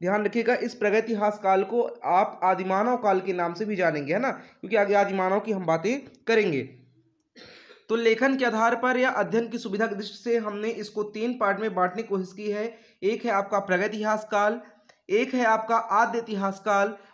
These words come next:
और एक है आपका ऐतिहासिक काल। तो आइए जान लेते हैं कि क्या है प्रागैतिहास काल। देखिए, प्रागैतिहास काल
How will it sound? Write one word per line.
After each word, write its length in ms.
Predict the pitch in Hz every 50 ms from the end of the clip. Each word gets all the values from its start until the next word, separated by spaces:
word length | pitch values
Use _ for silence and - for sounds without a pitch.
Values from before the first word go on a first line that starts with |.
| _ _ -
और 140 | 190 190
एक 180 | 202 208 208 208
है 80 | 214 208
आपका 500 | 180 180 180 - 202 214 247 254 - -
ऐतिहासिक 560 | 202 202 208 214 196 185 180 180 180 175 - -
काल। 200 | 147 127 120 120 - - - - _ _ _
तो 60 | -
आइए 240 | - 214 226 254 269
जान 260 | - - 226 220 233
लेते 280 | 240 233 233 240 247 247
हैं 160 | 247 254 262
कि 60 | 247
क्या 220 | 240 254 220 202 214
है 160 | 220 226 233
प्रागैतिहास 640 | - 175 190 190 214 220 226 208 196 190 185 185 - -
काल। 300 | 214 190 190 196 220 247 - - _ _ _ _ _ _ -
देखिए, 240 | 175 202 220 262 277
प्रागैतिहास 680 | 269 254 233 220 262 262 262 254 247 254 254 262 - -
काल 260 | 262 269 277 277